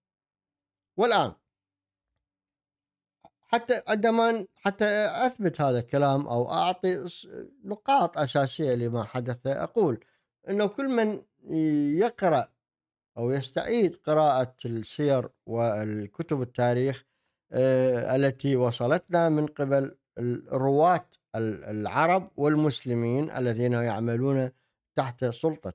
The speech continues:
آه، رجال ال-، الحكم القرشيين. آه، هؤلاء، آه،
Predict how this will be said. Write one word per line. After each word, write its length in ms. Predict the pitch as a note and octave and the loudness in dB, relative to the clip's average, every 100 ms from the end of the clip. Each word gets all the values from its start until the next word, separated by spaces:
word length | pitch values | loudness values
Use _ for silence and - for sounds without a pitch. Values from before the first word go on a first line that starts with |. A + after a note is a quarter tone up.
| _ | _
آه، 220 | G#2 G2+ G#2 | -10 -8 -8
رجال 420 | G#2+ B2 C#3+ D#3 | -4 2 2 2
ال-، 800 | - A#2 A2+ A2 G#2 G2+ G2+ G2 | -2 -6 -4 -4 -6 -6 -6 -8
الحكم 500 | - D3+ - D#3+ D3+ - - | -8 -6 -2 -2 -4 -8 -6
القرشيين. 1160 | A#2 A2 - C3+ C3+ B2+ C3+ A#2+ A2 A#2 F3 F#3+ _ _ _ - | -4 -6 -2 0 0 0 -2 -2 -2 -2 -4 -6 _ _ _ -4
آه، 280 | C3+ C#3 D3 | 0 2 4
هؤلاء، 640 | F3 F#3+ G#3+ G3 G3 - | 2 4 4 4 4 0
آه، 840 | - D3+ D3 D3 C#3 G2 - - | -2 0 2 2 0 -4 -8 -12